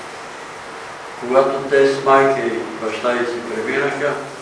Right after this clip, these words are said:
тя продаде апартамента и си купи апартамент в Радови на по-ниска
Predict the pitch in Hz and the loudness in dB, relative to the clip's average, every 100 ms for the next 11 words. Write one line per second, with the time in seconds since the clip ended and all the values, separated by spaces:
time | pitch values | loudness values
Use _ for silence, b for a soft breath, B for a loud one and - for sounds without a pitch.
0 | - - - - - - - 120 117 117 | -12 -12 -12 -14 -14 -14 -8 0 0 0
1 | 117 117 123 135 131 127 117 120 117 135 | -2 0 2 2 0 -2 -6 -6 -6 -4
2 | 131 127 135 135 135 - - - - - | -4 -6 -6 -8 -10 -14 -14 -14 -14 -14
3 | - - 117 - 113 - 110 - 131 123 | -14 -12 -10 -8 -8 -10 -10 -6 -4 -2
4 | - 117 - 117 113 120 117 - 117 113 | -2 -4 -4 -4 -4 -4 -6 -8 -8 -6
5 | 113 - 110 107 123 123 120 139 143 - | -8 -8 -6 0 2 2 -2 -4 -6 -6
6 | - - - - - - - - - - | -8 -12 -12 -14 -14 -14 -14 -14 -14 -10
7 | 120 117 120 131 151 151 143 - | -4 -4 -2 2 2 2 0 -2